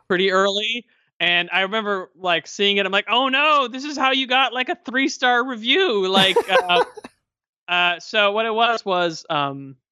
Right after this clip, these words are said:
Speaker 1: from a historical perspective. Okay, so it's, all right, from a historical perspective,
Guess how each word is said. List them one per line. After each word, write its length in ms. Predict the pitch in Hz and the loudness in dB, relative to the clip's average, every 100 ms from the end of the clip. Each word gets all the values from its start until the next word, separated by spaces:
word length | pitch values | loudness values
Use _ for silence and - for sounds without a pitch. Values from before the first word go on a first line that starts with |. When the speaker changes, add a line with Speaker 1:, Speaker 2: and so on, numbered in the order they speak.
| _ _ _ _ _ _ _ - | _ _ _ _ _ _ _ 0
Speaker 1:
from 220 | 170 165 | 0 2
a 100 | 165 | 0
historical 880 | 175 165 - - 220 226 220 - 147 | 0 -2 -6 -4 0 2 2 -2 -8
perspective. 600 | 135 - 123 113 _ 127 _ _ _ _ _ _ _ _ 160 | -10 -12 -16 -18 _ _ _ _ _ _ _ _ _ _ -2
Okay, 280 | 151 131 | 0 0
so 240 | 127 156 147 | 0 0 0
it's, 80 | 147 | -2
all 80 | 151 - 151 | -8 -8 -6
right, 260 | 135 - | -6 -6
from 160 | - 165 | -6 -2
a 40 | |
historical 540 | 170 - 247 240 254 262 | -2 -2 0 2 0 -2
perspective, 800 | 214 - 180 156 - 143 135 | -4 -2 -2 -2 0 0 0